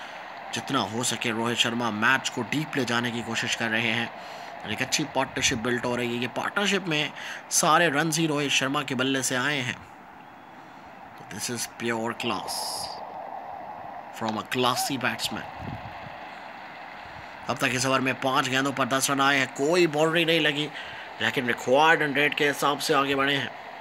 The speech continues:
एक भी dot ball हमें देखने को नहीं मिली और उन्नीस गेंदों पर तीस रन चाहिए हैं match में जीतने के लिए। तारीफ जितनी करें उतनी कम। हल्का सा tap, एक रन की मांग और single लेकर strike अपने पास।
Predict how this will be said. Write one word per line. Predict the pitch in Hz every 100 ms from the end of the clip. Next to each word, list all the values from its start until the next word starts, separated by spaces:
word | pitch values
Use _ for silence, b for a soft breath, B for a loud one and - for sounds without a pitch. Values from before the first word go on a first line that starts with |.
| - - B B B B B B -
एक | 156 165 151
भी | 147 131
dot | 139 139 127
ball | 139 143
हमें | 131 131
देखने | 127 131 143
को | 135
नहीं | 131 139
मिली | 131 143
और | 135 123
उन्नीस | 151 160 123
गेंदों | 135 147
पर | 127 113 98 B B B -
तीस | 170 190 196 160
रन | 151
चाहिए | 131 - 139 147 147
हैं | 139
match | 127 135 151 -
में | 139 127 123 110 B B B -
जीतने | 104 127 151 156 160
के | 139 113
लिए। | 101 - - - -
तारीफ | 107 127 165 151 - - - - - B B - -
जितनी | 113 165 160
करें | 139 139 143
उतनी | 131 - 127
कम। | - 87 - - - - - - - - - - - - - - 659 762 - - - - - - - -
हल्का | - - 113
सा | - 117
tap, | - 135 131 123
एक | 156 185
रन | 175 170
की | 147 143
मांग | 127 147 165 165 156
और | 139
single | 120 170 185 180
लेकर | 170 165 160
strike | 135 - 170 170
अपने | 151 175
पास। | - 156 123 -